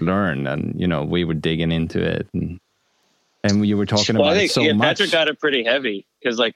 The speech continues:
Speaker 2: like, so, like, a song like How Dare You Want More, which is, like, the most New Jersey sounding song in the world to me.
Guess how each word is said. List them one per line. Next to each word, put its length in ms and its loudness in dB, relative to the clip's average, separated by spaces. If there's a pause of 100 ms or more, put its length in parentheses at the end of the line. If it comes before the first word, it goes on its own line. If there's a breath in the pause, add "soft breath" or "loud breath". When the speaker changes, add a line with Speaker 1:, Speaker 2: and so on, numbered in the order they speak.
Speaker 2:
like, 160 -2
so, 100 0
like, 60 -4
a 40 2
song 220 0
like 160 -2
How 140 -2
Dare 180 0
You 80 2
Want 160 -2
More, 220 0
which 100 -2
is, 60 -6
like, 80 -8
the 60 -6
most 200 -2
New 220 0
Jersey 340 2
sounding 440 -2
song 420 0
in 60 -12
the 80 -4
world 320 -2
to 120 -8
me. 240 -2